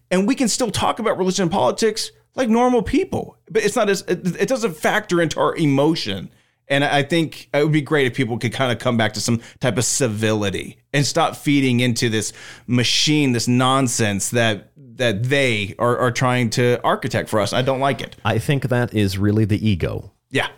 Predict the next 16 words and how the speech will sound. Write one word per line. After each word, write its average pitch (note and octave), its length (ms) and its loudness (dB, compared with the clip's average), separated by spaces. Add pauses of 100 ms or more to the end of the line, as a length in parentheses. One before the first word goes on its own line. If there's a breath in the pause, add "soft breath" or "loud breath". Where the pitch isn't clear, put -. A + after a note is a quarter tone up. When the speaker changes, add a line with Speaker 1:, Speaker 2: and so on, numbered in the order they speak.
Speaker 2:
And F2 360 2
in F2+ 160 2
occultism F2 760 0
or D#2+ 220 2
in D#2 100 2
spiritual, D#2+ 880 0
occult, D#2+ 360 -2
esoteric D#2+ 500 0
type - 240 -2
practices, D#2 640 -2
the D2 80 -2
mystery D2+ 400 0
schools, D#2 400 -2
you D#2+ 100 2
name F2 300 2
it, C#2+ 180 -4